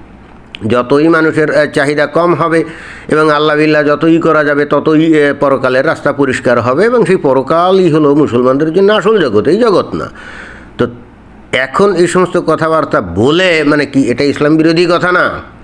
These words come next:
এবং এখন যদি একে বুঝানো হয় যে, "আপনি যা বললেন এটা তো ইসলাম বিরোধী", এ কিন্তু তা মানবে না। কারণ হচ্ছে কি, এ, সে তো ইসলামের মূল, আহ,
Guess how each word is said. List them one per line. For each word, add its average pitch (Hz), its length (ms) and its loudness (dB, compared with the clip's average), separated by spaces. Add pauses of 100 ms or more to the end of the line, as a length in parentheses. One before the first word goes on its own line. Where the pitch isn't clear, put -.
(640)
এবং 202 280 0
এখন 185 260 0
যদি 214 240 2
একে 190 240 0
বুঝানো 139 640 0
হয় 185 180 2
যে, 156 100 -2
"আপনি 165 200 2
যা 175 120 0
বললেন 160 340 2
এটা 156 100 0
তো 202 140 0
ইসলাম 190 240 2
বিরোধী", 180 400 0 (280)
এ 170 100 0
কিন্তু 208 220 2
তা 233 120 0
মানবে 240 340 2
না। 101 200 -2 (160)
কারণ 165 260 0
হচ্ছে 196 220 0
কি, 185 140 0
এ, 156 160 0
সে 190 140 -4
তো 196 120 0
ইসলামের 196 340 2
মূল, 190 340 2
আহ, 156 200 0